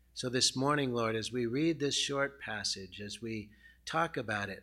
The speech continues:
Lord, plant it in our hearts. Help us to even memorize this passage so that we could keep it with us and let it speak to us throughout our days.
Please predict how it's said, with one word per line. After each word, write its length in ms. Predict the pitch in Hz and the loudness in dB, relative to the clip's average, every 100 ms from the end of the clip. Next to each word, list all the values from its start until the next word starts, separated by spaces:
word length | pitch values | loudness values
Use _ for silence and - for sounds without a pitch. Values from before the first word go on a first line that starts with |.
| - | -8
Lord, 380 | 127 135 104 - | -2 -2 -4 -8
plant 320 | 131 139 143 | -6 -2 -2
it 180 | 139 113 | -2 -6
in 140 | 113 | -10
our 220 | 107 95 - - | -8 -10 -12 -14
hearts. 640 | 98 90 - - - - - _ _ _ _ _ _ _ _ _ _ _ _ _ - _ _ | -12 -12 -10 -10 -10 -12 -20 _ _ _ _ _ _ _ _ _ _ _ _ _ -20 _ _
Help 220 | 117 113 | -10 -4
us 220 | 123 - | -2 -2
to 160 | - - - | -2 -12 -6
even 380 | 143 139 123 107 | -2 0 0 0
memorize 640 | 117 117 107 98 92 - | 0 0 -2 -2 -6 -8
this 180 | 98 - | -4 -6
passage 600 | - 101 98 - 80 - | -4 -8 -6 -8 -8 -8
so 180 | - 107 | -6 -6
that 220 | 104 101 | -8 -8
we 140 | 107 113 | -8 -10
could 260 | - 90 | -10 -14
keep 280 | - 139 139 | -8 -6 -6
it 100 | 117 | -8
with 240 | 110 101 92 | -8 -10 -14
us 360 | - - - - _ _ _ _ _ _ _ _ - - | -12 -12 -12 -18 _ _ _ _ _ _ _ _ -20 -10
and 140 | 107 | -4
let 140 | 107 113 | -2 -2
it 100 | - | -2
speak 380 | - 113 90 - | -2 -4 -6 -8
to 100 | 90 | -6
us 160 | - | -4
throughout 320 | - 104 101 | -4 -6 -8
our 100 | 101 | -8
days. 480 | 90 90 82 - - | -10 -16 -18 -18 -18